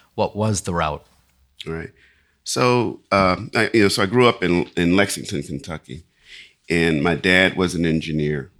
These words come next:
Speaker 2: Mother was a social worker. Um, you know, I wasn't, I was okay in sports and tennis and things like that.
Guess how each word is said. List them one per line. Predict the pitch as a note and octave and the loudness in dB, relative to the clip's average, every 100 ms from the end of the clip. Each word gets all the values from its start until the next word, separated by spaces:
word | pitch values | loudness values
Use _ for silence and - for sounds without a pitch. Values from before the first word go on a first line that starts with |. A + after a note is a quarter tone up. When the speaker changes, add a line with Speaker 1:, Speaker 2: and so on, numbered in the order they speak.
| _ _ _ _ - | _ _ _ _ -6
Speaker 2:
Mother | F2 F2 | -4 -2
was | D#2+ D#2 | -4 -4
a | D2+ | -8
social | - E2+ F2 - | -4 -2 -4 -6
worker. | D2+ D2 C2+ C#2 D#2+ _ - _ _ - | -8 -10 -12 -18 -20 _ -20 _ _ -8
Um, | D#2+ E2 D#2+ D#2 D#2+ _ _ _ _ _ _ _ - | -4 -2 -2 -4 -8 _ _ _ _ _ _ _ -10
you | E2 | -6
know, | E2 | -4
I | |
wasn't, | E2+ G2+ F2+ E2+ - | -2 0 0 -4 -4
I | G2 | -2
was | G2 F2+ | 0 0
okay | G2 - G#2 G2 | -2 -2 0 2
in | F#2 | 2
sports | - - G2+ F#2+ F#2 - - | -2 -4 -2 0 -2 -8 -12
and | - A#1+ | -12 -12
tennis | - F#2 F2+ F2 | -8 -6 -6 -8
and | B1+ | -8
things | E2+ E2+ - | -6 -6 -6
like | E2 D#2+ | -10 -6
that. | F#2 F#2 | -4 -4